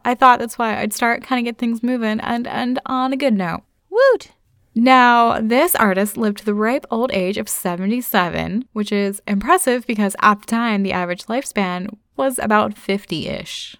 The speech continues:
Speaker 2: Yeah, it's like the eighteen hundreds.
Speaker 1: We're going to nineteenth century France today, and we've got fucking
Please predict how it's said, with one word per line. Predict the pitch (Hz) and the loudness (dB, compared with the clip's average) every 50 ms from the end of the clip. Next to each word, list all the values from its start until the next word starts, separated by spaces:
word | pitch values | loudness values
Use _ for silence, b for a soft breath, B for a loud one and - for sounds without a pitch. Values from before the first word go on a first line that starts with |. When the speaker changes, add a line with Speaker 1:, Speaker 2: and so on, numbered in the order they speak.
| _ _ _ | _ _ _
Speaker 2:
Yeah, | 427 403 - - - _ _ _ _ | -12 -12 -12 -12 -18 _ _ _ _
it's | _ | _
like | - 269 - | -20 -18 -18
the | - 302 | -16 -16
eighteen | 285 277 - 294 269 | -16 -14 -14 -14 -14
hundreds. | 269 294 214 - - - - _ - - _ _ _ _ | -14 -14 -16 -16 -20 -20 -20 _ -20 -20 _ _ _ _
Speaker 1:
We're | - 254 269 | -4 -2 0
going | 262 247 240 226 233 262 285 | 0 0 0 0 -2 -2 -4
to | - - 269 | -4 -2 -2
nineteenth | 254 247 240 - 262 262 254 | 0 0 0 0 -2 -2 -2
century | - 247 233 226 - 285 285 | -2 -2 -2 -2 -4 -6 -8
France | - - 247 233 226 208 - | -4 -2 -2 0 -2 -2 -2
today, | - 214 190 185 185 214 277 - _ _ | -2 -2 0 0 -2 -4 -6 -10 _ _
and | - 208 208 202 202 196 196 - | -2 0 2 2 2 0 -2 -4
we've | - 214 208 214 220 214 208 | -6 -4 -2 -2 -2 0 0
got | 214 208 196 196 190 190 180 - - | 0 0 2 2 2 0 -2 -2 -4
fucking | - 214 202 208 202 202 196 - 202 202 | -4 -2 0 0 0 0 -2 -4 -6 -6